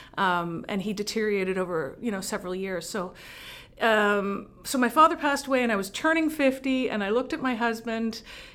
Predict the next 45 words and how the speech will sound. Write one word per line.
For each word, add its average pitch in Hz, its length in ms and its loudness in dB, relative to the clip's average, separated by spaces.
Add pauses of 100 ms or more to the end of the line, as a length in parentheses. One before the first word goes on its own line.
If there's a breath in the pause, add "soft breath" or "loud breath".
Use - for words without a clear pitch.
It 226 120 4
was, 208 360 0
and 247 180 -2
I 247 160 4
actually 294 380 0
had 220 100 -2
been 220 100 -2
offered 262 360 -2
b-, 320 120 -6
a 240 80 -2
job 208 360 0
by 202 160 -2
one 202 160 -2
of 214 60 -2
my 202 120 -4
clients 196 580 -6
at, - 460 -10
um, 185 840 -8
the 214 220 -4
Crown 202 300 -2
Corp 196 300 -6
where 185 100 -2
I 165 60 -4
was 165 160 -8
working, 202 380 -4 (340 loud breath)
and 214 100 -2
he 262 100 4
was 262 120 2
out 233 160 2
of 220 80 -6
Colorado, 180 640 0 (380 loud breath)
and 202 160 0
he 214 120 0
said, 196 420 -2
"You 214 100 -2
know, 196 60 0
I've 180 40 -2
been 214 120 2
working 349 260 2
with 302 200 0
you, 262 300 4
and 226 140 -2
I'd 220 100 -2
like 214 220 -2
to, 190 240 -2